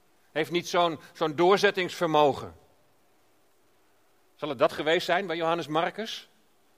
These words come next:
Of, of degene die je verlaat, die, die trekt het geestelijk niet meer. In het geval van Johannes, tjonge, wat een toestand daar op Cyprus. Een toestand met die tovenaar. En nu komen we in Perge,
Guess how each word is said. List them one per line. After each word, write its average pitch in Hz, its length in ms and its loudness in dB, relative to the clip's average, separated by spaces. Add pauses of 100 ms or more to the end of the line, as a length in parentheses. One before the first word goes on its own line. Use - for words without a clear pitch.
(920)
Of, - 360 4 (720)
of 175 120 -6
degene 226 400 2
die 208 140 -4
je 196 100 2
verlaat, 196 500 2
die, 202 100 -6
die 196 220 -10
trekt 214 260 0
het 185 100 -8
geestelijk 247 480 0
niet 185 140 -4
meer. 120 340 -2 (1500)
In 156 100 -10
het 143 80 -8
geval 175 300 2
van 175 160 -2
Johannes, 196 480 2 (220)
tjonge, 247 360 4
wat 208 120 4
een 196 80 -2
toestand 254 360 0
daar 180 120 6
op 165 100 -4
Cyprus. 220 640 -2 (1200)
Een - 180 -20
toestand 247 340 4
met 170 100 -4
die 165 160 -8
tovenaar. 156 760 4 (640)
En 185 100 -6
nu 226 80 0
komen 226 260 8
we 190 100 0
in 170 220 -8
Perge, 247 500 6